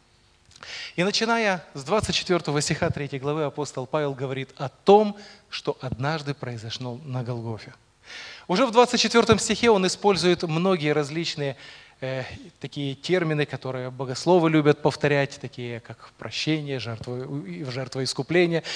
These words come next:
жертва умилостивления, оправдание, другие подобные термины. Я сейчас на них отдельно останавливаться не буду.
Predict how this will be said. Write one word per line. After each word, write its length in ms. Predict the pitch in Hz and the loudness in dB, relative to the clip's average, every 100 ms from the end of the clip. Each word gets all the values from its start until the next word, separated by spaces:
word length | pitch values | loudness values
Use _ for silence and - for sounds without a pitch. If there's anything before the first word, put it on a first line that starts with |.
| - | -8
жертва 340 | 131 139 123 143 | -4 -4 0 0
умилостивления, 920 | 143 147 - 160 151 190 185 180 170 - - - | 2 0 -2 -4 4 4 6 4 0 -4 -12 2
оправдание, 800 | 156 - 160 139 190 190 196 196 | 4 8 6 10 10 10 8 6
другие 440 | 156 160 151 208 190 | 8 4 6 4 8
подобные 440 | 196 202 185 190 | 8 8 8 2
термины. 420 | 190 196 190 190 | 4 4 4 2
Я 180 | 175 151 | 2 2
сейчас 340 | 151 160 147 | 0 -2 0
на 80 | 156 | 4
них 180 | 151 143 | 2 4
отдельно 460 | 156 120 160 143 139 | 0 6 6 6 0
останавливаться 760 | - 151 156 151 147 151 151 | 0 4 4 4 0 0 -2
не 120 | 151 | -2
буду. 340 | 160 214 185 | 0 2 2